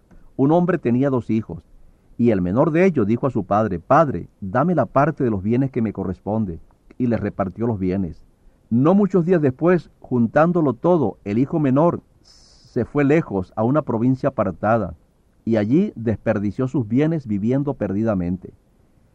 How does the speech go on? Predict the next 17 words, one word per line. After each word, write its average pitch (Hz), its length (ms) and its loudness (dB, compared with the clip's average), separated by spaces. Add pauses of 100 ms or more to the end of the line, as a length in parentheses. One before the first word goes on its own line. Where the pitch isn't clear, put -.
(280)
Y 135 120 4
cuando 127 320 2
todo 185 340 2
lo 190 60 4
hubo 185 180 6
malgastado, 165 800 2
vino 135 380 0
una 147 180 0
gran 143 320 0
hambre 139 320 0
en 101 80 -2
aquella 120 300 -2
provincia 113 640 -2
y 131 100 0
comenzó 123 400 0
a 123 60 0
faltarle. 110 580 -2